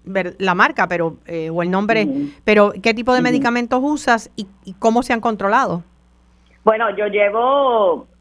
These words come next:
Speaker 2: Dios mío, desde mil novecientos noventa y nueve con el tipo de tratamiento biológico. Yo he
Speaker 1: Ujú.
Speaker 2: usado varios,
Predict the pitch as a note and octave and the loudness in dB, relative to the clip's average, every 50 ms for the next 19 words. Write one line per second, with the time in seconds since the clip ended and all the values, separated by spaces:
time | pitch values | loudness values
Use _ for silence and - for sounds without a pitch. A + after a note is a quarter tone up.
0 | _ _ - D#3+ E3 D#3+ - E3+ F3 F#3+ G3 G3 F3 F3+ E3+ F3 E3 D#3+ E3 F3 | _ _ -6 -4 -4 -4 -4 -2 0 0 0 2 0 0 0 0 -2 -2 0 0
1 | F#3 F#3+ F#3+ G#3+ G#3+ G#3 A3 G#3 A3 G#3+ G#3+ G#3+ G#3 G#3+ G3 G3 G3 G3 G3+ G3+ | 0 0 -2 -2 -2 0 0 0 0 0 0 -2 -2 -2 -4 -2 0 2 2 2
2 | A#3 A#3+ A#3+ B3 A#3+ G#3 F#3+ F3+ F3 - - G#3+ D3+ - F#3+ F#3 F#3+ F#3 F#3 F#3 | 0 0 -2 -4 -2 0 0 -2 -2 -4 -8 -6 0 2 2 2 2 2 0 0
3 | F#3 F3+ F3 F3+ F3 F3 E3+ D#3 E3 D#3+ D#3 D#3 D3+ D#3 F3 G#3 A3 A3 F#3+ D#3 | 0 0 0 -2 -2 -6 -4 -2 -2 0 0 0 2 2 2 2 2 0 -2 -6
4 | - - D3 C#3+ G3+ G#3 - D3 G#3+ A3 G3+ F3+ F#3+ G3 F#3+ F3 D#3+ D#3+ F3 F#3 | -6 -6 -4 -2 0 0 0 0 2 2 2 2 2 0 0 0 0 0 0 -2
5 | G3+ G3 E3 D#3+ D#3+ E3+ | -4 -8 -8 -8 -8 -8